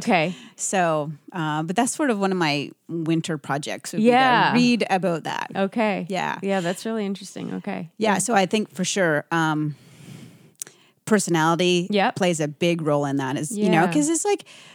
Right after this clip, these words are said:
Speaker 2: someone else could have grown up in s-, a similar atmosphere in my family, but with a different kind of personality.
Speaker 1: Right. They
Speaker 2: Would,
Speaker 1: might
Speaker 2: would
Speaker 1: have
Speaker 2: be
Speaker 1: just
Speaker 2: different.
Speaker 1: responded different. Yeah,
Speaker 2: Exact-,
Speaker 1: exactly.
Speaker 2: yeah.
Speaker 1: Okay.
Speaker 2: Yeah.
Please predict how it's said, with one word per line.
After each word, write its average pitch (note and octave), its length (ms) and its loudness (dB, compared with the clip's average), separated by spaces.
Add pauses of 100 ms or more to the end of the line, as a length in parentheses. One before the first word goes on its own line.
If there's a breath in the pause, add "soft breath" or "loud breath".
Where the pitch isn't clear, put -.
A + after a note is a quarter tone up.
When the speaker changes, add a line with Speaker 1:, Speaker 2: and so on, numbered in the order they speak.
(460 loud breath)
Speaker 2:
someone C5+ 480 0
else F3 280 2
could - 140 -8
have A#3 260 -2
grown F3+ 300 4
up E3 240 2
in F3+ 100 4
s-, - 180 2
a E3+ 80 0
similar F#3+ 380 4
atmosphere G3 460 2
in G3 60 0
my F3 140 2
family, F3 440 0
but A#3 160 0
with B3 140 -2
a D#4 60 -2
different D#4+ 360 0
kind C#4+ 180 2
of C#4 80 0
personality. G3 840 2 (100)
Speaker 1:
Right. G3 680 0 (140)
They G3 160 2
Speaker 2:
Would, - 140 -2
Speaker 1:
might F#3+ 160 2
Speaker 2:
would G3 80 2
Speaker 1:
have G#3 60 2
Speaker 2:
be G#3+ 60 6
Speaker 1:
just A3+ 200 2
Speaker 2:
different. C4 140 4
Speaker 1:
responded A#3 460 2
different. - 440 -8
Yeah, F#3 280 0
Speaker 2:
Exact-, E3 300 -4
Speaker 1:
exactly. E3 400 -4
Speaker 2:
yeah. F3 160 2 (100)
Speaker 1:
Okay. F#3 340 0
Speaker 2:
Yeah. F3 120 -2